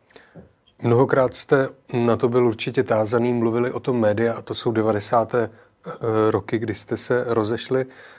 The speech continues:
ale já se nechci vracet k tomuto momentu, kdy jste každý šel svou cestou, ale spíš by mě zajímalo, jestli jste s-, dál sledoval ten Mekyho vývoj, poslouchal ty jeho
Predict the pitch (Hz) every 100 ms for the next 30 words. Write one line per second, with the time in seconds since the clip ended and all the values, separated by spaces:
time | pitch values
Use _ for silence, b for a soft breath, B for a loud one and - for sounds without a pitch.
0 | B 117 113 117 120 - 131 113 - 123
1 | 117 - 117 - 127 123 127 131 127 117
2 | 113 117 117 123 117 110 - 120 113 104
3 | 113 - 117 117 - 120 - 120 - 131
4 | 123 120 - 120 135 143 143 B B B
5 | 113 120 127 135 127 - 131 143 127 127
6 | 117 120 127 - 120 120 123 123 135 123
7 | 117 127 135 117 113 117 123 117 117 -
8 | 127 113 120 117 120 127